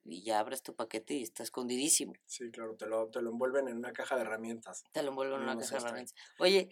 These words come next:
Speaker 2: Hablando de Amazon, es impresionante también el tema de distribución que tiene y el empaque y
Speaker 1: Está
Speaker 2: la manera
Speaker 1: cañón.
Speaker 2: de cómo llegan. ¿Vieron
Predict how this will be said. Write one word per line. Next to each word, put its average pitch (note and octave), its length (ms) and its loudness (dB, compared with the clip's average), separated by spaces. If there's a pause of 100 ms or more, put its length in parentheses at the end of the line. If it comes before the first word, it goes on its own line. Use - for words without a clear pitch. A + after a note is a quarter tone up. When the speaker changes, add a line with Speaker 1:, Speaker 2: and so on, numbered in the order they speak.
Speaker 2:
Hablando E3 340 8
de E3 80 10
Amazon, E3 320 8
es D3 120 2
impresionante B2+ 560 -4
también B2 300 -4
el A#2+ 120 -4
tema A#2+ 200 -6
de A#2+ 120 -2
distribución - 440 -8
que - 120 -6
tiene A#2 260 -4
y A2 40 2
el G#2 100 -2
empaque - 520 -6
y A#2+ 80 0
Speaker 1:
Está - 140 2
Speaker 2:
la B2+ 120 4
manera G#2+ 160 0
Speaker 1:
cañón. - 80 0
Speaker 2:
de - 60 -4
cómo G#2 200 -8
llegan. G2 340 -8
¿Vieron D3 340 4